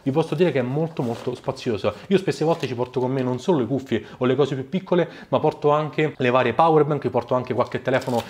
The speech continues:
di riserva qui dentro, perché abbiamo questa tasca nascosta che devo dire è molto molto utile, è fatta davvero molto bene. Io comunque anche di questo vi lascio il link qui sotto in descrizione, ma sicuramente poi ne torneremo a parlare quando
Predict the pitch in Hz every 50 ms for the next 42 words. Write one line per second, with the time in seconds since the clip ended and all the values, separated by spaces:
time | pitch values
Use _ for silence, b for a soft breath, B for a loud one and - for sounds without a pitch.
0 | B B B - 127 127 117 - 143 123 107 117 110 - - 147 123 117 147 151
1 | 143 - 131 120 107 - 131 120 117 127 123 123 110 - 147 131 - 127 120 131
2 | 113 - - - 120 123 - - - - - 117 107 - - 113 107 B B B
3 | B B 175 147 120 127 123 123 123 127 123 127 123 110 117 123 120 - - 127
4 | 120 117 113 113 110 - - 120 - - - 123 110 107 117 113 107 B B B
5 | - 123 - - 180 180 147 127 123 113 127 139 147 156 - - 113 110 - -
6 | 117 104 104 92 90 87 B B B B 208 196 214 208 - 185 175 175 - 156
7 | 156 151 214 226 - - 131 120 123 127 120 - - 123 113 143 202 226 220 -
8 | - 156 - - 131 - 127 117 120 120 - - 180 - - 117 107 110 110 B
9 | B B B B 135 147 143 - - 151 143 143 151 160 156 135 - 123 131 135
10 | 127 117 120 113 127 123 123 131 131 127 113 110 110 - 139 127 123 113 110 110
11 | - - 131 120 120 123 123 123